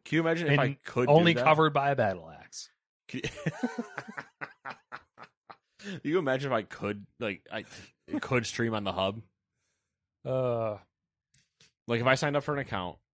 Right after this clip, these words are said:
Speaker 1: and just streamed World of Warcraft on the hub, how fast do you think I could get an article written about me?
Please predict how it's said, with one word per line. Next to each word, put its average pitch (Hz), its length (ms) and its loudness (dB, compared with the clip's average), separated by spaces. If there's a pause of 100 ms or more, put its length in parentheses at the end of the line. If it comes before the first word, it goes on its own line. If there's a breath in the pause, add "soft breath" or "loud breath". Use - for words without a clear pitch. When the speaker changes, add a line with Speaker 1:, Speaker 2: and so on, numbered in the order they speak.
(100)
Speaker 1:
and 107 160 -6
just 120 200 -2
streamed 123 400 -2
World 104 280 -2
of 110 80 0
Warcraft 98 560 -4
on 95 160 -8
the 95 80 -6
hub, 82 380 -8 (640)
how 131 180 0
fast 123 520 -2
do 123 40 -8
you 120 60 -4
think 110 240 -8
I 110 80 -2
could 101 100 -8
get 104 120 0
an 87 100 -4
article 90 320 -6
written 87 240 -10
about 80 260 -14
me? 57 60 -20